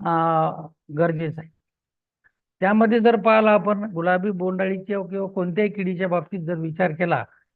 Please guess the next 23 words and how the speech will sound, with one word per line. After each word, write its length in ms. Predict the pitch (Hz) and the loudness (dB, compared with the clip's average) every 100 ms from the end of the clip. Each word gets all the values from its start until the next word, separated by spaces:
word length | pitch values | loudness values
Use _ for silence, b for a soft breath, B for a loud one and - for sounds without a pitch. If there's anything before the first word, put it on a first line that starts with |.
| - | -2
या 180 | 165 | 0
किडीचं 460 | 202 202 185 175 196 | 0 -2 -4 -4 -4
जर 240 | 180 175 | -2 -4
योग्य 340 | 175 175 165 196 | -2 -4 0 0
व्यवस्थापन 580 | 185 170 - 175 180 165 | 2 0 -2 -4 -4 -4
करायचं 400 | 170 165 156 160 | -2 -2 -2 -6
असेल 220 | 165 156 | -4 -2
आपल्याला, 400 | 143 160 156 175 - b b - | -2 0 0 -2 -4 b b -6
तर 80 | 208 | -4
सर्वप्रथम 720 | 175 185 196 196 208 208 196 | 0 0 0 0 0 0 -2
त्या 100 | 202 | -2
किडीची 420 | 170 190 185 165 | -2 -4 -4 -2
ओळख 340 | 196 180 185 180 | -2 0 0 -2
असणं 280 | 151 180 151 | -4 -6 -4
गरजेचं 440 | 151 147 160 165 | -4 -4 -4 -2
आहे. 360 | 160 160 160 - _ - | -2 -4 -10 -20 _ -2
त्यानंतर 400 | 190 185 185 202 | 0 0 0 -2
तिचं 240 | 185 185 | -2 -4
जीवनक्रम, 760 | 196 165 180 180 190 - 185 185 | -4 -2 -2 -2 -6 -4 -4 -4
ती 720 | 190 _ _ _ _ - 196 | -10 _ _ _ _ -10 -8
किडीची 340 | 180 208 214 233 | -4 -2 -2 0
कमजोर 340 | 226 202 220 | 0 2 4
अवस्था, 380 | 196 160 - - | 4 2 -4 -14